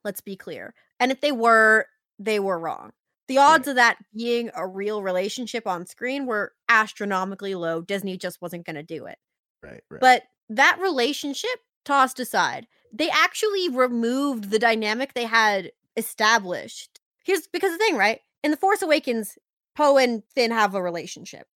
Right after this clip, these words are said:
Speaker 1: Not a
Speaker 2: Hmm.
Speaker 1: super, sh-, like, in-depth one, but they have a dynamic.
Speaker 2: Yeah.
Speaker 1: The Last Jedi, they barely speak to each other.
Speaker 2: Yep.
Speaker 1: Fine.
Speaker 2: Mm-hmm.
Speaker 1: Whatever. Then, in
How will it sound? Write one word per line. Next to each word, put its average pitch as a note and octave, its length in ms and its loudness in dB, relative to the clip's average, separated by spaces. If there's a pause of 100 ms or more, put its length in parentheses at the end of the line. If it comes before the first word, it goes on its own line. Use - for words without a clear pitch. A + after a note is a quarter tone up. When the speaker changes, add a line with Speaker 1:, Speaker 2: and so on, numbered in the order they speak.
(220)
Speaker 1:
Not F4 200 4
a - 40 4
Speaker 2:
Hmm. B3 60 -2
Speaker 1:
super, D#4+ 200 -6
sh-, - 100 -12 (280)
like, A#3+ 260 2
in-depth A#3+ 520 0
one, G3 200 -2
but C4+ 140 -8
they E4 120 -2
have E4+ 220 4
a D#4 60 -2
dynamic. - 640 -6 (160)
Speaker 2:
Yeah. - 220 -10
Speaker 1:
The C4 100 -2
Last F4 280 4
Jedi, D#4 340 4 (280)
they A#4+ 140 -2 (100)
barely G3+ 340 2
speak - 360 -10
to A#3 160 -8
each F3 160 -8
other. - 360 -12 (180)
Speaker 2:
Yep. - 200 -6 (300)
Speaker 1:
Fine. G#3 420 2 (320)
Speaker 2:
Mm-hmm. F#3+ 80 -12
Speaker 1:
Whatever. G3+ 540 2 (180)
Then, C4 560 0 (360)
in A#3+ 420 0